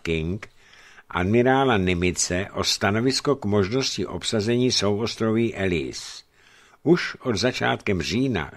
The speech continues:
devatenáct set čtyřicet dva Američané zřídili na Funafuti, jednom z atolů tohoto souostroví, letiště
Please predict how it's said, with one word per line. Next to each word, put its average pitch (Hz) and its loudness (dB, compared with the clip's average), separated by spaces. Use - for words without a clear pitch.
devatenáct 101 -2
set 113 -2
čtyřicet 107 -2
dva 90 0
Američané 120 2
zřídili 92 0
na 92 -2
Funafuti, 92 -2
jednom 101 2
z - -8
atolů 104 0
tohoto 98 0
souostroví, 90 -2
letiště 98 0